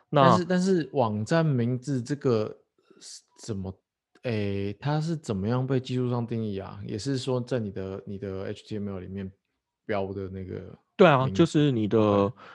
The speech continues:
Speaker 1: H T M L标的，然后就是还有那个啊，sitemap 啊。
Speaker 2: 哦，OK，又是回到 sitemap，OK。
Speaker 1: 对，对，对。另外就是你的名字也会影响你的 domain name，就是网域，就是所谓的网址啦。比如说，呃，Google dot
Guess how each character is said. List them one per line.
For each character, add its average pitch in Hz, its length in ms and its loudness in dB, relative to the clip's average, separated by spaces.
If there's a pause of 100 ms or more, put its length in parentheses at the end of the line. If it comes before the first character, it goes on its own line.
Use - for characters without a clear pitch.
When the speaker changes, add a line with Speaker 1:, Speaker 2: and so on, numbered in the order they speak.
(140)
Speaker 1:
H - 240 2
T 156 100 10
M 123 120 4
L 98 220 4
标 104 320 6
的， 98 160 2
然 104 100 2
后 107 160 2 (200)
就 131 120 2
是 117 380 0
还 113 320 2
有 127 140 6
那 117 100 0
个 107 180 0
啊， 92 320 0
sitemap 110 540 0
啊。 - 180 -8 (840)
Speaker 2:
哦， 101 420 -4
OK， 101 120 -8 (200)
又 104 80 -2
是 104 100 -6
回 98 100 -6
到 - 60 -6
sitemap，OK。 - 640 -12
Speaker 1:
对， 120 140 6
对， 110 200 2
对。 95 240 -4 (100)
另 190 260 8
外 165 280 8
就 160 140 0
是 170 140 4
你 120 160 4
的 104 560 2
名 110 260 0
字 123 260 4
也 101 140 2
会 143 220 6
影 113 140 0
响 107 200 0
你 95 60 -4
的 95 180 0
domain 98 360 0
name， 104 280 -2
就 127 80 4
是 120 100 6
网 107 240 2
域， 98 220 -2
就 127 160 0
是 123 160 0
所 - 180 2
谓 151 120 10
的 131 80 8
网 104 260 2
址 - 220 -10
啦。 62 200 -8 (240)
比 120 120 -2
如 113 80 2
说， 120 240 6 (280)
呃 101 320 0
，Google 110 300 0
dot - 160 -8